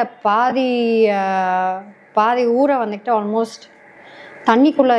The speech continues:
இருந்து கஷ்ட-, ex-, especially ப-, ஆ, பள்ளிக்கரணை, இதெல்லாம் வாட்டர் பெட் areas. So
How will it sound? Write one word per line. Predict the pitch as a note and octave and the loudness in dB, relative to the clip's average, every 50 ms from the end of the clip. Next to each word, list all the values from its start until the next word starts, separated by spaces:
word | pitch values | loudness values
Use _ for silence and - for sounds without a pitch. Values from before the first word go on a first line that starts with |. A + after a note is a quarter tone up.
| G#3+ G#3 | 2 2
இருந்து | G#3 A#3 A#3+ A#3+ A3+ A#3 A#3+ A#3 - | 2 2 2 2 2 2 2 0 0
கஷ்ட-, | G#3+ G3+ - - - B3 - - - - - - - - - - - - - - A#3+ | -2 -4 -2 -2 -4 -4 -4 -4 -10 -20 -20 -20 -20 -20 -20 -20 -20 -10 -2 0 0
ex-, | A3 - - A#3+ A#3 | 0 0 -2 -4 -4
especially | A3+ - C4+ B3+ C4 - C4+ C4+ C4+ C4+ - | -2 0 -2 -2 -2 -2 -2 -4 -2 -4 -4
ப-, | A3 A3 G#3+ G#3+ G#3+ G#3 C#3+ G3+ G3+ | -4 -4 -2 -4 -4 -4 -6 -4 -4
ஆ, | G3 F#3+ F#3+ F#3+ F#3+ F#3+ G3 - | -4 -4 -4 -4 -6 -6 -2 0
பள்ளிக்கரணை, | A3+ A#3 C4 C4 - A#3+ A3 G#3+ G#3 G#3 G#3+ G#3 - - - - - - - - - - - - - A#3 | 0 2 2 0 0 -2 -2 -2 -4 -6 -8 -10 -14 -20 -20 -20 -20 -20 -20 -20 -20 -20 -6 0 2 2
இதெல்லாம் | A#3+ C4 C#4 C#4+ A#3+ G3+ | 4 4 2 2 2 2
வாட்டர் | A3+ B3 B3 D#4+ C4 A#3+ | 0 0 0 -2 -4 -4
பெட் | A#3 G#3 G3+ G3+ | -4 -4 -4 -4
areas. | G3 G3+ G3+ G3+ F#3 G3 - - - _ _ _ _ _ _ _ _ - - - - - - - | -2 -2 -2 -2 -2 -4 -10 -20 -20 _ _ _ _ _ _ _ _ -20 -20 -20 -20 -20 -20 -4
So | - | 0